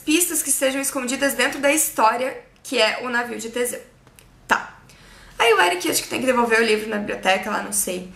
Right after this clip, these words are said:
E quem pega esse exemplar é a Jen. E ela começa também a ler o livro, sabe de toda a história também do Straka, e começa a responder o Eric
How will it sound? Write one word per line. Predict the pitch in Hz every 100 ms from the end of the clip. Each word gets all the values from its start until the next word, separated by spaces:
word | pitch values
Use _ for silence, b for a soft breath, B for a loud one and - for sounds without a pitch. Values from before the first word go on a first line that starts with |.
| B B B -
E | 285
quem | 294 320 311
pega | 302 262 269 - -
esse | 247 -
exemplar | 254 247 247 226 240 -
é | 233
a | 254
Jen. | 254 214 202 214 - - B B B B -
E | 277 294 -
ela | 262 269 302
começa | - 294 262 233 254
também | - 233 214 -
a | -
ler | 226 240 277
o | 247
livro, | 226 240 240
sabe | 233 220 214
de | 220
toda | 220 202
a |
história | 202 196 208
também | 202
do | 208
Straka, | - 214 208 208
e | -
começa | 359 370 370
a |
responder | 359 359 403 381 254 277
o | 254
Eric | 220 220 -